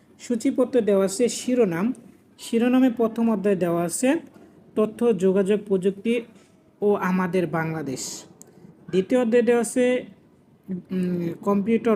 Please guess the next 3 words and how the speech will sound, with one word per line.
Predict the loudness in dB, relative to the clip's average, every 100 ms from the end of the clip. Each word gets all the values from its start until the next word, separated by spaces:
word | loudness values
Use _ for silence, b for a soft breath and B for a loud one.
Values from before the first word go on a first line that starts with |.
| 2
রক্ষণাবেক্ষণ, | 0 -2 -2 -2 -2 -2 -2 -4 -10 -6
সাইবার | -2 0 0 0
নিরাপত্তা | -2 -2 -2 -4 -6 -20 -20 -20 -20 -10 -2